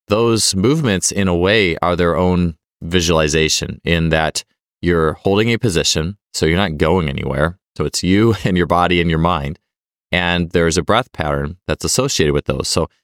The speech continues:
a common one is nose breathing only, and they're all nose breathing only, which is a more parasympathetic, calm state type activity. And then you'll go for four seconds in, eight seconds out, or you could do box breathing, four, four, four. So four in, hold four, out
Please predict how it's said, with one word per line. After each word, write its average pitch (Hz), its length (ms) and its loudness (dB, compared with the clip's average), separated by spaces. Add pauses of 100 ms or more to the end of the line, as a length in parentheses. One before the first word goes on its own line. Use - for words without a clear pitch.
(180)
a - 80 -4
common 110 400 -4
one 80 180 0
is 80 220 -2
nose 85 300 0
breathing 90 280 0
only, 73 280 -2
and 82 120 0
they're 78 140 2
all 87 300 2
nose 80 320 0
breathing 85 260 2
only, 76 260 -2
which 82 180 -2
is 78 120 0
a 80 60 0
more 76 240 0
parasympathetic, 82 960 -2
calm 85 420 -2
state - 420 -2
type 80 300 -4
activity. 85 520 -6 (800)
And 104 140 0
then 98 220 2 (400)
you'll 92 140 2
go 87 380 2 (120)
for 85 360 2 (160)
four 107 120 0
seconds 92 360 -4
in, 90 160 0
eight 82 160 -4
seconds 76 320 -6
out, 107 320 2
or 76 140 0
you 73 80 -4
could - 100 -10
do 73 100 -4
box 92 380 -2
breathing, 85 360 0 (140)
four, 82 220 2
four, 78 280 0
four. 90 440 0
So 73 260 -6 (420)
four 80 220 2
in, 80 300 0
hold 76 280 -2
four, 78 320 0
out 73 280 -2